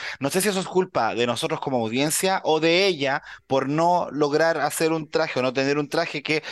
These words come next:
diferencie perfectamente esas bolas y que uno diga, "Wow, sí, veo protagonismo de bolas", y no están todas como homogéneamente sobre su cuerpo. Em, pero me gustaron los colores, ¿cachai? Entonces, por estos dos looks estoy de acuerdo con Jay, yo la habría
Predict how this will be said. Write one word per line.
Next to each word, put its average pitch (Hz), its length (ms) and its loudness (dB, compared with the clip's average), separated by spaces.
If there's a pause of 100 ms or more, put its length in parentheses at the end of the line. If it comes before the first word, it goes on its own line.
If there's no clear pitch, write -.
(160)
diferencie 131 1000 -2
perfectamente 135 680 -2
esas 123 220 -4
bolas 131 380 0
y 127 80 -2
que 127 40 -2
uno 127 120 0
diga, 143 280 0 (120)
"Wow, 104 400 0
sí, 113 260 -8 (180)
veo 131 200 -2
protagonismo 139 580 0
de 123 120 4
bolas", 123 420 -2 (240)
y - 80 -6
no 117 80 -2
están 139 240 -6
todas 147 280 -2
como 139 260 0
homogéneamente 151 880 0 (120)
sobre 135 280 0
su 135 120 -4
cuerpo. 113 300 -4 (640)
Em, 120 600 0
pero 151 300 2
me 160 80 0
gustaron 160 240 0
los 214 80 -2
colores, 160 480 0
¿cachai? - 260 -2
Entonces, 156 220 -2
por 165 120 0
estos 180 180 -6
dos 208 120 -2
looks 208 300 2
estoy 185 180 -6
de 160 60 2
acuerdo 170 260 2
con 196 160 0
Jay, 214 260 2 (240)
yo 170 280 2
la 208 100 2
habría 202 460 0